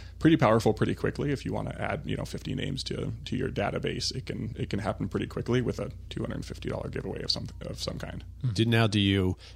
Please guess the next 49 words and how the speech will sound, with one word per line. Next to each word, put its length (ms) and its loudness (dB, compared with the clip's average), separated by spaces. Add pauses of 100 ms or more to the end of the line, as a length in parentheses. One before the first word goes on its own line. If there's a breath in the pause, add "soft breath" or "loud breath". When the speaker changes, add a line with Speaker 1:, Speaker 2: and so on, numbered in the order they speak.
(120 loud breath)
Speaker 2:
ask 380 8
people 480 8 (300)
if 220 0
you 100 6
can 160 2
add 260 6
them, 180 6
or 200 10
do 340 -4
you 120 4
just 260 2
throw 140 8
'em 100 6
in 100 2
there? 180 -4 (260)
Speaker 1:
Um, 460 8
I 120 10
always 160 10
put 160 8
some 120 10
language 340 8
in 100 4
there 200 4
that, 180 4
like, 280 -2
by 220 2
signing 480 2
up 180 -2
for 180 0
this 180 0
giveaway, 380 -2
you're 120 2
giving 260 -4
me 80 -4
permission 500 -4
to 100 -2
put, 220 -6 (340)
essentially 360 -4
put 220 -6
them 180 -6
in 80 -6
my 80 -4
database. 600 -6 (160)
Speaker 2:
Okay, 400 4
that's 220 4
cool. 260 6
What 120 10
about, 520 10
uh, 320 8